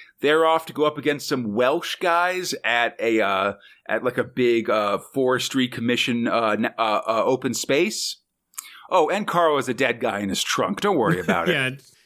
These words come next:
Speaker 2: Yeah, yeah, no, I, I wanna show you the ropes, introduce you to a dude.
Speaker 1: They drop the body off at a nearby farm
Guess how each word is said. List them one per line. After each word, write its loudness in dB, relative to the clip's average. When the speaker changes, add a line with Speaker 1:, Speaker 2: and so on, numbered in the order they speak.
Speaker 2:
Yeah, 0
yeah, 0
no, 0
I, 0
I -2
wanna 0
show -4
you 2
the -2
ropes, -2
introduce -4
you -4
to -4
a -4
dude. -4
Speaker 1:
They 2
drop 0
the -4
body 2
off 0
at -4
a 0
nearby 0
farm 0